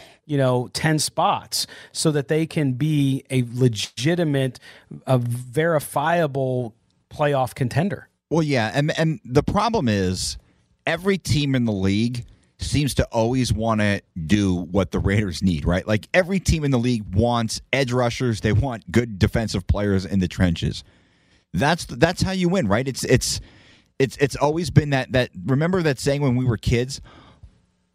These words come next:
Speaker 2: Defense wins championships, right? It's, it's so
Speaker 1: Right.
Speaker 2: cliche, but yet it's so accurate.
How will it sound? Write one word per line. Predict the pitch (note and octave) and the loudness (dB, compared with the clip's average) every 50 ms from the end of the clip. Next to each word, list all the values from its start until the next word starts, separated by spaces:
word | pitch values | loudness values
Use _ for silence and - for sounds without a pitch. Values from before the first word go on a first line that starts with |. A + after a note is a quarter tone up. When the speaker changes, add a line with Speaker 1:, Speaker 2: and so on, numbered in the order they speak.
| _ - G2 | _ -6 -4
Speaker 2:
Defense | - D3 D#3 - - D3+ C#3 - | -2 -2 -2 0 0 -2 -2 0
wins | - C#3 C3 A#2 - | -2 0 0 -2 -2
championships, | - - A2+ G#2+ - G2+ F#2 D#2+ - E2 C#2+ - - - | 0 2 2 2 2 0 -2 0 0 -2 -2 -2 -2 0
right? | F#2 G2+ A2+ A#2 - | 0 0 0 0 0
It's, | C#3 D3+ A2+ - - | -2 -2 -2 -2 0
it's | D#3+ F#3+ - | 0 0 0
so | - - F3 F#3 | 2 2 2 2
Speaker 1:
Right. | G#3 - | 0 0
Speaker 2:
cliche, | - - F#3+ F#3 E3 - - D3 B2 C3 D#3+ F#3+ F#3+ - - _ _ _ _ _ _ _ _ _ _ _ _ | -2 -2 0 0 0 0 0 0 2 0 0 -2 -4 -6 -10 _ _ _ _ _ _ _ _ _ _ _ _
but | - C#3+ C#3+ - | -2 -2 -2 -2
yet | D3+ D#3+ D#3 D#3 - _ | -2 -2 0 -2 -2 _
it's | - D#3+ C#3+ - | -2 -2 -2 -2
so | - - F3+ F3 D3+ - | -2 0 0 0 0 0
accurate. | C#3 D3 D#3+ F3 - - E3+ A2+ F2 D#2 - | 0 0 0 0 0 0 0 0 0 0 -4